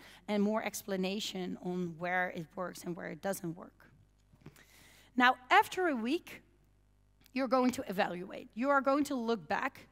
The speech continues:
it's, it's like the recall, the think before you search slide, right? Because you are going to recall whenever you used it the last week. And I recommend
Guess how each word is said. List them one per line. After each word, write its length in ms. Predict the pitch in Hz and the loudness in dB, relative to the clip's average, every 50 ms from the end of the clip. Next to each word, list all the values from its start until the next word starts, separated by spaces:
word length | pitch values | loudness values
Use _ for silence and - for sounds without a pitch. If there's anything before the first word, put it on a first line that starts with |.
| _ _ - - | _ _ -8 -6
it's, 220 | 269 302 - - - - 640 | -4 -4 -4 -6 -6 -2 0
it's 180 | 453 440 - - | 0 0 4 6
like 220 | 381 381 370 - | 8 8 8 6
the 80 | 320 294 | 2 2
recall, 720 | 277 311 320 - - - - 277 277 254 233 220 214 220 | 2 2 2 0 -2 -4 2 2 4 4 4 2 0 -2
the 160 | 226 226 240 | 0 0 0
think 360 | 233 - - 320 294 285 294 - | 0 0 0 2 2 2 2 2
before 280 | 247 - - 240 220 | -4 -4 -4 -4 -4
you 140 | 208 196 185 | -2 -2 -4
search 680 | - - - - 240 214 196 185 190 - - - - - _ _ _ _ - - _ _ _ _ _ - | -4 -6 -6 -2 0 0 0 0 -2 -4 -8 -10 -10 -12 _ _ _ _ -20 -20 _ _ _ _ _ -12
slide, 600 | - - - 247 240 214 190 185 165 - - - | -10 -6 -2 2 2 4 4 2 0 -4 -6 -8
right? 420 | 202 208 220 226 240 262 269 262 269 - - _ - - _ - _ _ _ _ _ _ _ _ _ _ _ _ _ _ - | -6 -4 -2 0 0 0 -2 -2 -4 -10 -20 _ -20 -20 _ -20 _ _ _ _ _ _ _ _ _ _ _ _ _ _ -4
Because 320 | 277 - - 302 285 - | -4 0 0 0 0 0
you 100 | 311 339 | 0 4
are 120 | 330 320 277 | 4 4 4
going 220 | 294 302 311 285 | 4 0 0 0
to 140 | - 294 269 | -2 -2 -2
recall 560 | 247 262 240 - - - - 349 339 349 320 | -2 -4 -6 -6 -8 0 2 4 4 6 4
whenever 380 | 285 277 277 - 269 277 247 269 | 4 2 2 2 2 0 2 0
you 180 | 269 233 262 | 0 2 2
used 580 | 247 196 170 160 214 226 240 269 - - - - | 0 0 -2 -4 -4 -2 -2 -2 -4 -6 -4 -2
it 280 | 294 294 320 370 392 - - _ - - _ - | 0 0 0 0 -2 -6 -12 _ -20 -20 _ -6
the 100 | - 240 | -4 -2
last 420 | 247 247 247 240 233 220 - - 214 | 2 4 6 6 4 2 0 -4 -4
week. 500 | 214 220 190 175 - - - - - _ _ _ _ _ _ _ _ _ _ _ - | -2 -2 -2 -4 -8 -14 -20 -20 -20 _ _ _ _ _ _ _ _ _ _ _ 0
And 120 | 247 269 285 | 4 6 6
I 40 | |
recommend 800 | 277 294 320 302 - 302 277 277 294 294 269 277 311 339 - - | 6 6 2 0 0 4 4 6 6 6 6 4 2 2 -2 -8